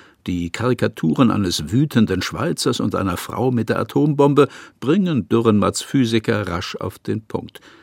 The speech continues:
Die Erde als höllisches Irrenhaus, mit knallbunten Bildern von Diktatoren und Despoten, nackten Frauen und Teufeln.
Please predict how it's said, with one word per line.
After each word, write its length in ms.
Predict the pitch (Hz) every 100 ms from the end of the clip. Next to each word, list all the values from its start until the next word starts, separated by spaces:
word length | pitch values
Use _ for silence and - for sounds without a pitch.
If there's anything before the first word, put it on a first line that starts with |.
| _ -
Die 160 | 110 143
Erde 320 | 165 156 151
als 320 | 113 123 - -
höllisches 520 | 117 87 80 - - -
Irrenhaus, 540 | 90 90 - 58 - - - _
mit 380 | 107 101 - -
knallbunten 800 | - 90 113 143 107 107 - 85
Bildern 440 | - 139 107 80 78
von 240 | 85 87
Diktatoren 760 | 101 - 92 - 120 127 92 80
und 260 | 85 -
Despoten, 640 | 87 - - 139 139 113 - - -
nackten 520 | - - - - 85
Frauen 480 | - 90 98 98 104
und 140 | 98 -
Teufeln. 540 | - - - - 90